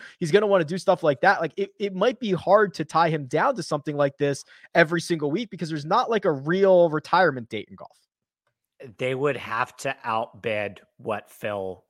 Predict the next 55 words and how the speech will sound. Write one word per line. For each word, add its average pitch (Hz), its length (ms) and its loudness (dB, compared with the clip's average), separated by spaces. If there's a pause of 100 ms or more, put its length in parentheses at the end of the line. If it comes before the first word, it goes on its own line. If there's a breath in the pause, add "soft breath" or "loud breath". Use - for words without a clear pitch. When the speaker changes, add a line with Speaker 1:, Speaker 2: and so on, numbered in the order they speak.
(220)
Speaker 2:
thinks 101 360 -10
that 107 180 -12
he 110 160 -14
could 101 220 -12
make 95 400 -12 (400 soft breath)
playing 101 340 -6
Speaker 1:
They 143 140 -2
Speaker 2:
in 135 40 -8
Speaker 1:
can't 147 220 0
Speaker 2:
Saudi. 101 160 -4
Speaker 1:
afford 92 160 -8
him. 107 180 -16 (360)
Speaker 2:
Yeah, 98 200 -10
Speaker 1:
<laughs> 170 40 -10
They 170 100 6
can't 139 200 2
Speaker 2:
that's 139 120 -6
Speaker 1:
afford 107 200 -8
Speaker 2:
the, 123 40 -6
Speaker 1:
it. - 60 -16 (340 loud breath)
Speaker 2:
that's 151 240 0
the 143 180 -2
issue 135 220 -4
with 120 120 -6
Phil. 123 240 -2
I 160 120 2
think, 202 240 -2
you 175 120 -6
know, 240 180 2
it 247 60 -4
would 214 120 -2
be 190 140 -4
really 147 300 -2
good, 131 320 -2
Rick, 139 300 -2
in 135 80 -8
my 131 180 0
opinion. 135 480 -8 (400 soft breath)
Um, 101 360 -4 (260)
like, 165 240 2
I 190 80 -2
thought 269 300 2
Bones 131 360 2
was 110 140 -8
so 113 240 -2
good 113 440 -2
when 110 180 -10
he 117 120 -10
was 110 220 -8 (100)
on 104 240 -8
the 98 80 -12
broadcast. 113 800 -4
If, 120 240 -10
um, 110 280 0
I'm 95 60 -16